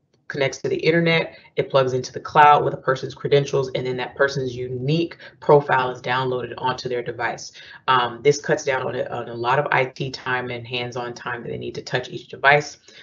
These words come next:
So imagine, um, now ordering a device for a, a user, um, as an I T department and not having to touch it, but it goes straight from the distributor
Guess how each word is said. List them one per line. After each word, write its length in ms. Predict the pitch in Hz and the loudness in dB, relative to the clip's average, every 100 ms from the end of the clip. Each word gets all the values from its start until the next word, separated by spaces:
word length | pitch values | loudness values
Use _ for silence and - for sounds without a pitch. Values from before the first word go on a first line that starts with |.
| - | 0
So 180 | 143 127 | 2 2
imagine, 520 | 131 135 135 135 131 - | 2 2 2 -2 -2 -4
um, 200 | 123 127 | -6 -2
now 260 | 127 131 | 0 0
ordering 420 | 143 135 135 131 | 2 2 2 0
a 40 | 127 | -2
device 380 | 123 131 - - | 2 2 2 -4
for 460 | - 123 123 120 | -4 -2 -2 -4
a, 400 | 131 123 120 - 131 | -4 -2 -2 -4 -6
a 60 | |
user, 640 | 120 143 180 233 269 269 - - - | -4 2 6 8 6 2 -12 -20 0
um, 320 | 131 127 123 | 4 4 2
as 160 | 127 127 | -2 -2
an 60 | |
I 100 | 131 | -2
T 160 | 123 147 | -2 -2
department 540 | 143 156 147 147 139 143 | -2 4 4 4 2 0
and 140 | 135 | 2
not 160 | 135 131 | 2 2
having 180 | 127 | -2
to 80 | 123 | -6
touch 260 | - 147 156 | 0 2 2
it, 120 | - | -2
but 80 | 131 | -2
it 80 | - | 0
goes 200 | 127 - | 0 0
straight 300 | - 156 - | 2 4 4
from 140 | 147 | 0
the 60 | 135 | 0
distributor 800 | 139 - 131 180 220 156 180 | -2 -4 -2 6 8 8 8